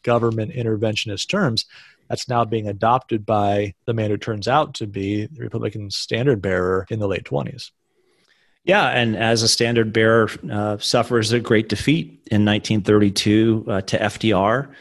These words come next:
Speaker 2: uh, suffers a defeat if, if Paul Johnson and Winford McClay and, and others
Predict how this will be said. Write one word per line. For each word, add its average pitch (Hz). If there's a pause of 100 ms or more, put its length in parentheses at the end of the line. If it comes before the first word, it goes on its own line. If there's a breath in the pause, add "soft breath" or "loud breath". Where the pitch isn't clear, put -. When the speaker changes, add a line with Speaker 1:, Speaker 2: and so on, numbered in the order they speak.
(360 loud breath)
Speaker 2:
uh, 101 (180)
suffers 117
a 113
defeat 120
if, 113
if 101
Paul 107
Johnson 110
and 104
Winford 107
McClay 104
and, 101
and 104
others 107